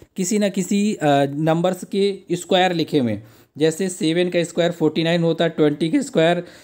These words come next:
चार सौ होता है, ये इलेवन का स्क्वायर लिखा गया है। और जो यहाँ पर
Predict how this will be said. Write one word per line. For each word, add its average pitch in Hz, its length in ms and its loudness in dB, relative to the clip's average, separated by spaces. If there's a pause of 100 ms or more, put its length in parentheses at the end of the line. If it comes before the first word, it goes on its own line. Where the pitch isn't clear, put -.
(120)
चार 160 200 2
सौ 165 140 -6
होता 156 220 0
है, 165 120 0
ये 180 100 4
इलेवन 160 400 0
का 285 140 -2
स्क्वायर 170 300 0
लिखा 165 240 0
गया 170 160 2
है। 180 120 2 (260)
और 175 140 0
जो 202 120 0
यहाँ 196 180 2
पर 208 160 -2